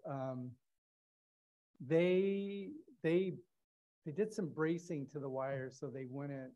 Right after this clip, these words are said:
wouldn't swing. And I think they tensioned them up, uh, also, but they, they responded, um, to their part,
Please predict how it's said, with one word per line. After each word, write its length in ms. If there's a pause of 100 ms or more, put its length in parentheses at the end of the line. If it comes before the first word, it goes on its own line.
wouldn't 380
swing. 420 (320)
And 80
I 60
think 220
they 120
tensioned 540
them 200
up, 200 (300)
uh, 180 (200)
also, 460
but 180
they, 320 (420)
they 100
responded, 680 (200)
um, 400 (320)
to 100
their 200
part, 480